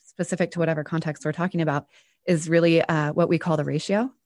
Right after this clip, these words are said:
This is just one of the basic, simple things that we can do. Um, and so what we really wanna see, and it's hard, it makes you, it's hard. Believe me, I'm a parent. I get it. It's really difficult,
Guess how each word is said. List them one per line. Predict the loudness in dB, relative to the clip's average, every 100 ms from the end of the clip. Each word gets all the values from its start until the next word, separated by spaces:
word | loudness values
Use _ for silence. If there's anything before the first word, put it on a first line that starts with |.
| _ _ _
This | -2 -2
is | -2
just | -2
one | 0
of | 0
the | 2
basic, | 0 0 -6
simple | -4 -2 0
things | 0 -2 -2
that | -2 -2 -4 -6
we | -6
can | -2
do. | -2 -2 -4 -8 -2
Um, | 0 0 -2 -2
and | -2 0
so | 2
what | 4 4
we | 4
really | 4 4
wanna | 2 -2
see, | -2 0 0 2
and | 0
it's | -2
hard, | 0 2 2 0
it | -2
makes | -2 -2
you, | -4 -6 _
it's | -4
hard. | 0 0 -2 -8 -4
Believe | 0 0
me, | 2
I'm | 0
a |
parent. | 0 0 0 -2
I | 0
get | 0
it. | 0 -2
It's | -2
really | 0 2
difficult, | 0 -2 0 -2